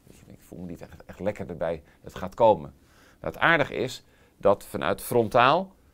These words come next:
er allerlei remmende systemen zijn die daar controle op kunnen uitoefenen.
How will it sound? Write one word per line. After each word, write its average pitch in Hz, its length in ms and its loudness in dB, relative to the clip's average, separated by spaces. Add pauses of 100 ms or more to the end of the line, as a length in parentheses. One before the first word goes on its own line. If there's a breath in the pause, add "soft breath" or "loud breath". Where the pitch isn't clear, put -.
(120)
er 80 160 -6
allerlei 107 440 2
remmende 160 680 2
systemen 131 560 -4
zijn 165 360 -8 (340 soft breath)
die 110 320 -8
daar 123 200 0
controle 190 400 0
op - 80 -4
kunnen 90 220 -6
uitoefenen. - 460 -18